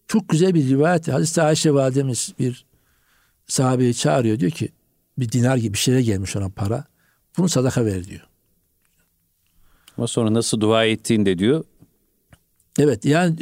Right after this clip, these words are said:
Speaker 1: ve-,
Speaker 2: Hı hı.
Speaker 1: ver diyor ama önce diyor ki, "Dur." diyor, dur, duruyor. O şeyi, dinar, altın, gümüş neyse onu güzelce bir yıkıyor,
Speaker 2: Hmm.
Speaker 1: yıkamış. Sonra kuru diyor.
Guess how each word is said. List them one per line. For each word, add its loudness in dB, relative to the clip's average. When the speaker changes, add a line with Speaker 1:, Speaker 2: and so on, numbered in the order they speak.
Speaker 1:
ve-, 4
Speaker 2:
Hı -2
hı. -6
Speaker 1:
ver 2
diyor 4
ama 2
önce 2
diyor 4
ki, 0
"Dur." 4
diyor, 2
dur, 0
duruyor. 0
O 2
şeyi, 2
dinar, 2
altın, -2
gümüş -2
neyse -2
onu 2
güzelce 2
bir 0
yıkıyor, 0
Speaker 2:
Hmm. -4
Speaker 1:
yıkamış. -4
Sonra 0
kuru 0
diyor. 2